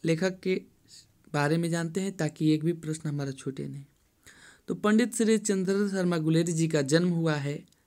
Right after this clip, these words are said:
सात जुलाई अठारह सौ तिरासी को। पुरानी बस्ती जयपुर स्थान में जन्म हुआ है। ओके my dear friends, और इनका निधन हुआ है बारह सितंबर उन्नीस सौ बाईस को। मूल निवास हैं,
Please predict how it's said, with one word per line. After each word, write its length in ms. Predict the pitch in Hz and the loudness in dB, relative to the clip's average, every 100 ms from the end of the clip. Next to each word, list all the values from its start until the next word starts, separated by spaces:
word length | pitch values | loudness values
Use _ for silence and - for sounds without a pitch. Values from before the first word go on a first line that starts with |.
| _ | _
सात 480 | - - 202 214 208 | -12 4 6 6 4
जुलाई 420 | 170 160 160 - - | 2 2 2 -2 -10
अठारह 340 | - 151 147 | -6 -2 0
सौ 160 | 143 139 | 0 -4
तिरासी 480 | 139 135 143 - 185 | -2 -2 -2 -2 -2
को। 280 | 180 220 - _ - - - - _ | -2 -4 -8 _ -20 -20 -20 -20 _
पुरानी 380 | 196 208 214 254 | 4 8 8 8
बस्ती 560 | 202 190 - 202 208 - - | 6 2 2 2 2 -2 -6
जयपुर 640 | 135 165 185 180 214 180 | 4 6 6 4 4 4
स्थान 340 | 165 165 165 165 | 2 4 4 6
में 220 | 165 151 | 4 2
जन्म 280 | 147 139 135 | 2 2 0
हुआ 240 | 135 135 | -2 -4
है। 180 | 135 - _ _ _ _ - | -6 -20 _ _ _ _ -10
ओके 200 | 139 202 | -6 -2
my 180 | 180 175 | 0 0
dear 180 | 180 | -2
friends, 340 | 180 190 220 - - _ _ - - - _ 175 | -2 -6 -6 -8 -18 _ _ -20 -20 -20 _ 2
और 180 | 180 185 | 2 2
इनका 280 | 196 196 202 | 0 4 4
निधन 340 | 214 220 240 | 6 4 2
हुआ 160 | 220 196 | 4 4
है 260 | 196 180 | 4 2
बारह 320 | 175 185 202 | 4 6 6
सितंबर 480 | 202 180 170 180 185 | 2 -2 0 2 0
उन्नीस 440 | 190 165 165 165 - | 0 0 2 2 0
सौ 100 | 147 | 0
बाईस 380 | 139 135 135 | -2 -4 -6
को। 140 | - 214 _ _ _ _ _ _ _ _ - - - - - - | -12 -20 _ _ _ _ _ _ _ _ -20 -20 -20 -20 -12 2
मूल 220 | 180 226 | 6 8
निवास 440 | 247 233 226 226 226 | 8 6 4 2 2
हैं, 320 | 226 226 | 0 0